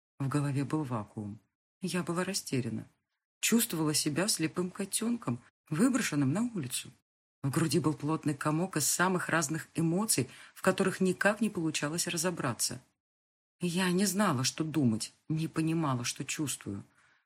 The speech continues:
Понятия не имела, что делать дальше. Когда вытиралась полотенцем,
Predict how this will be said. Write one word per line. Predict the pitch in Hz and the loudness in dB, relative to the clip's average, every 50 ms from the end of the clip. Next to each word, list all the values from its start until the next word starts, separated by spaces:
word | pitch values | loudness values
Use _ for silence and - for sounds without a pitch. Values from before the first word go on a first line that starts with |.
| _ | _
Понятия | - 185 196 202 196 196 180 165 - - 156 151 | 4 6 8 8 8 8 6 6 4 4 4 6
не | 151 160 165 165 165 | 6 6 6 6 6
имела, | 160 165 180 202 220 180 147 | 6 6 4 4 4 2 2
что | 131 - - 165 | 0 0 0 0
делать | 151 139 170 160 170 170 - 156 143 | 2 4 4 4 4 2 0 -2 -2
дальше. | 127 143 123 98 87 - - - - - - - _ _ _ _ _ _ _ _ _ _ _ _ _ _ _ _ _ _ _ _ | 0 0 0 0 0 0 -2 -2 -2 -8 -16 -20 _ _ _ _ _ _ _ _ _ _ _ _ _ _ _ _ _ _ _ _
Когда | - 175 165 175 170 | 0 4 4 6 4
вытиралась | 160 165 - 175 165 165 156 156 147 | 4 4 2 2 2 2 2 0 -2
полотенцем, | - - 160 151 156 139 - - 185 196 190 - 147 135 127 | -2 -2 -2 -2 0 0 0 0 0 0 -2 -2 -2 -4 -6